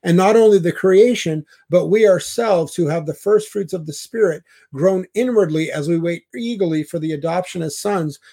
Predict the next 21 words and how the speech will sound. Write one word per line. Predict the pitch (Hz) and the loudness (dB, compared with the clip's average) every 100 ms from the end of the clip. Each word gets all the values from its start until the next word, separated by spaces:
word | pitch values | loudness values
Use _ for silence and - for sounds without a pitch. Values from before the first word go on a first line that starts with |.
| _ | _
the | 156 156 | -4 -2
redemption | 151 131 160 180 - 185 175 143 | -2 -2 -2 -2 -4 -8 -8 -8
of | 139 | -6
our | 156 | -6
bodies. | 151 180 208 143 - - _ _ | -6 -8 -8 -12 -16 -20 _ _
So | 185 170 | -2 0
creation | - 175 185 247 180 175 | 2 4 4 4 2 0
will | 175 | 2
be | 160 170 | 2 0
renewed | 160 165 165 247 220 160 | 0 -2 0 2 4 2
on | 151 | 0
that | 151 - | -4 -8
final | - 196 180 | -6 -4 -2
day | 156 196 151 143 - _ 156 | 2 2 2 -4 -16 _ -4
as | 160 131 | -4 -2
we | 156 208 160 | -2 2 4
are | 139 | 4
recon-, | 139 131 143 - - 151 | -2 -6 -8 -10 -8 -4
as | 135 | -4
we | 135 180 170 | -2 0 0
are, | 139 123 | 0 -4